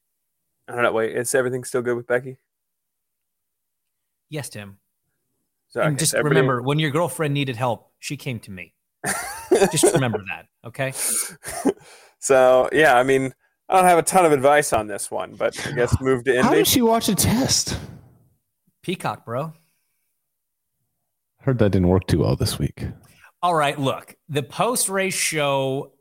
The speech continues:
Speaker 2: on Peacock was
Speaker 3: <laughs>
Speaker 2: facing some technical difficulties, and that was out of our control. There's nothing that any of the, the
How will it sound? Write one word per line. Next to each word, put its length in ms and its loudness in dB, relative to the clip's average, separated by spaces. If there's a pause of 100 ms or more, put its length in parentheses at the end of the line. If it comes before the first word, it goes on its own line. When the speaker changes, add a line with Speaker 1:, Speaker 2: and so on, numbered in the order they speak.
(120)
Speaker 2:
on 220 -2
Peacock 760 -6
was 680 -6 (480)
Speaker 3:
<laughs> 480 -10
Speaker 2:
facing 420 -2
some 200 -6
technical 500 -8
difficulties, 1000 -8 (640)
and 180 0
that 120 0
was 200 -6
out 180 0
of 120 -2
our 240 0
control. 640 -4
There's 120 -8
nothing 320 -6
that 240 -4
any 180 -4
of 80 -8
the, 220 -16
the 220 -10